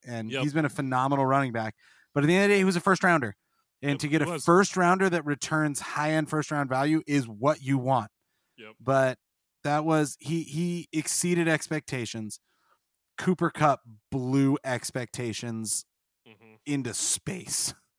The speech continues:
Speaker 1: He was a fifth rounder to perform at, at the level he's currently performing at
Speaker 2: Yeah.
Speaker 1: is,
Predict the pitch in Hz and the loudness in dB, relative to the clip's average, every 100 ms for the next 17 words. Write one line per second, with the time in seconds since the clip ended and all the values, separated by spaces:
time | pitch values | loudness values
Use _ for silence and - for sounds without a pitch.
0 | _ _ _ _ _ _ - 143 151 143 | _ _ _ _ _ _ -4 0 2 0
1 | - 135 - - 170 165 - 151 139 139 | 0 0 0 0 2 2 0 0 0 0
2 | 127 113 131 123 - 131 127 123 120 123 | -2 -4 -8 -8 -8 -6 -4 -4 -6 -10
3 | 120 113 113 113 113 - _ 123 123 - | -8 -6 -4 -6 -8 -14 _ -8 -6 -4
4 | 117 113 123 127 127 131 120 123 120 113 | -6 -2 0 0 -2 -4 -6 -12 -12 -14
5 | - 117 113 117 107 - 107 - 113 110 | -14 -12 -12 -12 -16 -16 -16 -14 -12 -12
6 | 120 131 131 - _ - 117 107 _ 110 | -10 -10 -10 -14 _ -16 -14 -16 _ -8
7 | 117 110 107 101 - - | -4 -4 -6 -8 -10 -12